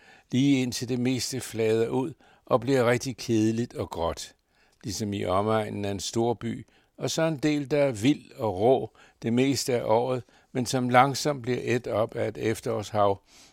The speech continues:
når tågen pakker de skrånende træer på skrænterne ind i glemsel. Før glemslen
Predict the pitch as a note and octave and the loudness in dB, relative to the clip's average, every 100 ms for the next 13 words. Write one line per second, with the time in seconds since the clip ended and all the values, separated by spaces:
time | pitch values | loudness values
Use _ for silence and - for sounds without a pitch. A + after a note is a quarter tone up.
0 | _ A2+ G#2+ - B2 A#2 B2+ B2+ - G2+ | _ -4 -4 0 4 4 4 0 2 4
1 | G2+ G#2+ G#2 F#2+ - G2+ G#2 A2 A#2 A2+ | 4 2 -4 -8 -6 0 0 0 -2 -6
2 | - - G#2+ G#2+ G2+ G#2 - - F#2+ G#2 | -6 -4 -2 -4 -8 -12 -14 -6 -4 -4
3 | G#2+ G#2+ G2+ - - _ - A#2+ A3 A#2+ | -4 -4 -8 -14 -20 _ -2 -2 -2 -10
4 | G#2+ - G#2 - - F2+ - _ _ _ | -12 -8 -8 -8 -10 -14 -18 _ _ _
5 | _ _ _ _ _ _ - D3 D3 - | _ _ _ _ _ _ 2 4 4 0
6 | A2 G2 - - G2+ E2+ | -2 -2 -2 -10 -10 -10